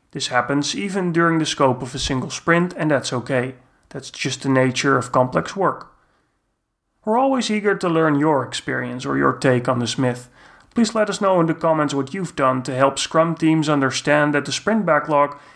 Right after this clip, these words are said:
is something that is allowed to change during the sprint. Thank you for listening to this podcast. We appreciate your awesomeness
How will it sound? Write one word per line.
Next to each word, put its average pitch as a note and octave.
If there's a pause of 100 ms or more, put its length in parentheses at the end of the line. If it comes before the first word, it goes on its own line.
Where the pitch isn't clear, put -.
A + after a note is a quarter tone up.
is -
something D#3+
that C#3
is C3
allowed B2+
to C3+
change A#2+
during B2
the A#2+
sprint. C#3 (380)
Thank G#3
you B2+
for C#3
listening E3
to A3
this D#3
podcast. C#3 (640)
We E3
appreciate F#3
your C#3+
awesomeness C#3+